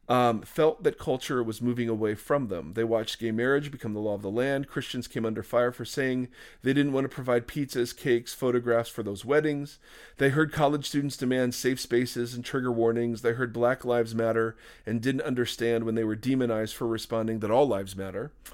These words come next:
Their president disparaged people like them who, quote, cling to guns or religion, and then said that religious employers should subsidize their workers' birth control and anyone should use any bathroom they like."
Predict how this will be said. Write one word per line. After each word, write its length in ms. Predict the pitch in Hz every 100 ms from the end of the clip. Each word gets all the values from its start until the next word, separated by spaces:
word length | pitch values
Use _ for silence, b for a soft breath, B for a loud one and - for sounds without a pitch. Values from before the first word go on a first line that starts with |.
| B B B -
Their 100 | 123
president 560 | - 170 175 165 165
disparaged 500 | 127 - 135 143 151
people 260 | 160 151 135
like 220 | 135 131
them 200 | 135 135
who, 140 | 120
quote, 520 | 107 - - 147 135 -
cling 360 | - 131 135
to 120 | 135
guns 420 | 117 117 123 123 123
or 160 | 113
religion, 640 | 107 110 160 160 156 165 - - - - - - - - B B B B B
and 160 | 120 131
then 120 | 143
said 220 | - 139
that 140 | 135
religious 440 | 131 120 127 131 127
employers 520 | 117 - 123 120 120
should 200 | - 107
subsidize 640 | - 131 - 127 117 107
their 100 | 113
workers' 460 | 110 120 113 113 107
birth 240 | 120 120
control 420 | - 104 113 113
and 80 | 110
anyone 300 | 113 120 117
should 160 | 113 104
use 220 | 110 104
any 100 | 107
bathroom 380 | 104 101 - 107
they 120 | 104
like." 460 | 107 151 - -